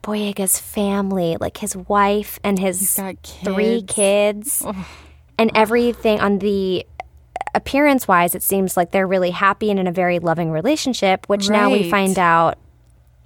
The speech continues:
Speaker 1: it may not be the case.
Speaker 2: Or it may be the case. That's something that I kept wondering was, like,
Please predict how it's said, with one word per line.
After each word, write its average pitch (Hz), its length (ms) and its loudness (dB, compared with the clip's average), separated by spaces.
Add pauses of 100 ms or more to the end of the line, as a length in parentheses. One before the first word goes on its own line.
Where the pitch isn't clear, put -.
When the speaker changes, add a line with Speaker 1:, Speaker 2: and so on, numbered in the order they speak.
(440)
Speaker 1:
it - 140 2
may 208 160 4
not 180 240 0
be 165 160 -2
the 156 80 -8
case. - 600 -2 (840)
Speaker 2:
Or 220 180 -2
it 254 160 2
may 294 260 2
be 254 140 0
the 180 140 -4
case. 190 400 -8
That's 262 240 -2
something 330 320 4
that 311 100 4
I 285 100 2
kept - 300 -6
wondering 240 580 0
was, 220 220 -4
like, 196 460 0